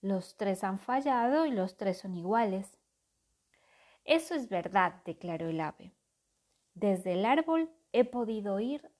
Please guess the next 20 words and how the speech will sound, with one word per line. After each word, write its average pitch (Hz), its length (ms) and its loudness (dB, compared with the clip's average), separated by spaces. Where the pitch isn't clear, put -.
lo 202 160 0
que 202 140 -8
decía 262 680 -2
cada 214 400 -2
uno 277 440 -2
volviendo 220 800 -2
derrotados 233 840 -4
de 214 100 -8
la 190 140 -2
gran 196 320 -2
montaña. 175 680 -14
¡Ah! 349 180 -8
Ahora 247 500 4
todos 285 260 0
los 254 200 -4
animales 220 480 -2
escuchaban 247 680 -4
con 190 220 -4
sumo 269 340 0
interés. 196 540 -8